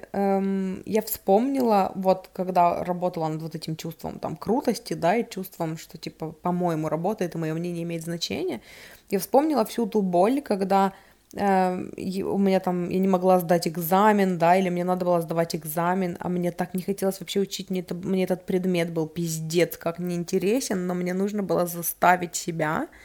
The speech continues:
учить его, э, потому что кто-то другой, ну, потому что с моим мнением не считались, потому что моё «хочу» и «не хочу» не имело никакого значения, и меня судили по, ну, там, о моей тупости, да,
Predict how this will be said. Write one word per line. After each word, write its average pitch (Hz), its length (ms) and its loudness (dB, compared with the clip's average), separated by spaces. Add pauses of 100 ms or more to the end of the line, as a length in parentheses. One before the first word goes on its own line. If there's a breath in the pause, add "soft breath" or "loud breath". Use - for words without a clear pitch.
(440 loud breath)
учить 214 680 2
его, 185 600 2 (560 soft breath)
э, 196 360 4
потому 202 600 6
что - 240 -2
кто-то 214 380 0
другой, 185 680 0 (220 soft breath)
ну, 233 100 4
потому 233 300 4
что 214 140 -4
с - 80 -8
моим 202 180 4
мнением 208 420 2
не 196 80 2
считались, 180 600 0
потому 190 320 -2
что - 140 -6
моё 190 260 0
«хочу» 190 360 -4
и 185 80 2
«не 185 140 0
хочу» 175 320 -6
не 196 200 2
имело 185 260 0
никакого 175 480 -4
значения, 190 760 -2 (420 loud breath)
и 208 80 4
меня 208 320 6
судили 196 800 0 (320)
по, 185 200 0
ну, 185 300 2
там, 170 460 0 (100)
о - 140 -2
моей 190 340 2
тупости, 240 640 4
да, 170 300 0